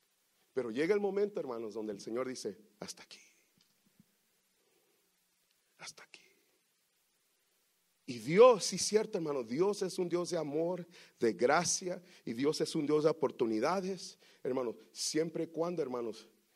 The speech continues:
que tú estés disponible, que digas, "Señor, aquí estoy".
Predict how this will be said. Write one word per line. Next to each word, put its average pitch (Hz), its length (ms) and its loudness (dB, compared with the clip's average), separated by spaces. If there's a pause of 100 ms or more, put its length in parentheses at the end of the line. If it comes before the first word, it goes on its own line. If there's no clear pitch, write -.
(260)
que 98 100 -8
tú - 160 -8
estés 120 240 0
disponible, 107 680 -8 (880)
que 110 120 -6
digas, 104 200 -2
"Señor, 113 360 -2
aquí - 300 -16
estoy". - 260 -16